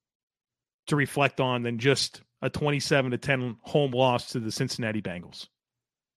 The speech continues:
And that sample size tells me that this is gonna be one of the best football teams in the N F L that has a real good chance of going all the way. So there you have it.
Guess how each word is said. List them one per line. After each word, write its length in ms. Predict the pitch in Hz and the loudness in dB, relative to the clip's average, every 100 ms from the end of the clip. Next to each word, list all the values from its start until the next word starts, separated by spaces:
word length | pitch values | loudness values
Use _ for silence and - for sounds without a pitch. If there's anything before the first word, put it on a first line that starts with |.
| _ _ _ _ _ _ _ _ _ _ - | _ _ _ _ _ _ _ _ _ _ 0
And 80 | |
that 120 | 139 135 | 0 6
sample 280 | 170 147 | 6 6
size 280 | 135 143 127 | 4 4 4
tells 300 | - 135 123 | 4 4 4
me 120 | 120 | 0
that 120 | 113 107 | 0 2
this 180 | 139 | 2
is 100 | 127 | 2
gonna 140 | 123 123 | 0 2
be 80 | 120 | 2
one 120 | 120 | 2
of 40 | |
the 60 | 110 | 4
best 200 | 131 - | 4 6
football 320 | 151 147 127 | 4 6 4
teams 320 | - 139 117 | 4 0 0
in 80 | 120 | 0
the 40 | |
N 60 | 123 | 0
F 140 | 120 | 4
L 160 | 135 127 | 4 6
that 80 | 113 | 4
has 140 | 113 | 0
a 40 | 104 | -2
real 380 | 104 151 160 147 | 6 12 12 12
good 200 | 131 - | 6 2
chance 280 | 131 120 | -2 -2
of 60 | 110 | -4
going 240 | 113 110 | -4 -2
all 120 | 104 101 | -4 -4
the 60 | |
way. 200 | 92 78 - _ _ _ _ _ _ _ _ _ _ _ _ _ _ _ _ _ _ _ _ _ _ _ _ _ _ _ _ _ - | -6 -8 -14 _ _ _ _ _ _ _ _ _ _ _ _ _ _ _ _ _ _ _ _ _ _ _ _ _ _ _ _ _ -4
So 120 | 147 | 4
there 80 | 147 | 6
you 80 | |
have 180 | 127 | 6
it. 60 | 98 | 4